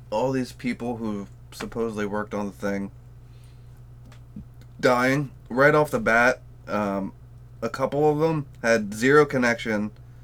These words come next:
uh, with the civilian manned space program that oversaw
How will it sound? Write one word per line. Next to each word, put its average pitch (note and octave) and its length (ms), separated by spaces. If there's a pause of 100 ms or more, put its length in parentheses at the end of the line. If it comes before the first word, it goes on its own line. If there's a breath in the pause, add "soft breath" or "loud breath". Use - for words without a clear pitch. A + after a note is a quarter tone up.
(520 soft breath)
uh, G2+ 460 (420)
with A#2 440 (220)
the A#2 300
civilian A#2+ 600
manned A2 280
space A2 320
program G2+ 560 (1700)
that A#2 300
oversaw G#2 800